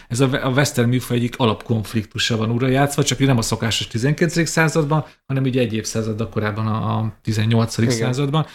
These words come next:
Speaker 1: és ez nagyon fontos, hogy ezt mi is érintettünk, de nyilván a Nope, a nem, az nem egy, az, az, az nem western film, de viszont nagyon fontos elemeit felhasználja. Ő, és akkor erről már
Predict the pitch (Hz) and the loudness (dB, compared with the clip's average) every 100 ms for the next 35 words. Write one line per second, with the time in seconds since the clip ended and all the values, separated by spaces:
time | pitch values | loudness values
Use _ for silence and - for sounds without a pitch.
0 | - - 135 - 139 156 113 - 139 160 | -10 -2 0 0 2 2 2 2 2 2
1 | 143 156 - - 123 151 147 - 123 147 | 0 0 -2 -6 -4 0 2 4 4 4
2 | 160 156 - 160 135 147 156 151 143 - | 2 0 2 2 4 2 2 0 -2 -10
3 | _ _ - 156 185 123 98 - _ - | _ _ -2 2 4 2 0 -12 _ -8
4 | 120 120 - 127 120 135 - 117 113 104 | -4 -4 -2 0 4 2 0 -2 0 0
5 | 107 117 135 107 110 - 110 110 131 101 | 0 2 2 2 -2 -6 -4 2 4 4
6 | 101 - 117 123 - 156 156 - _ 131 | 0 0 0 0 2 4 4 0 _ 0
7 | 127 151 143 - 135 117 - 120 110 117 | 2 2 2 2 2 2 0 -2 0 0
8 | - 101 101 104 113 113 - - 104 104 | 0 0 0 0 -2 -4 -4 -2 0 -2
9 | - 101 104 110 147 160 - - 131 123 | -6 -2 -2 -2 -2 -4 -10 -2 2 4
10 | 123 - - - 139 147 107 - 117 131 | 2 0 -2 -2 2 0 0 -4 -2 0
11 | 147 147 139 | 2 2 0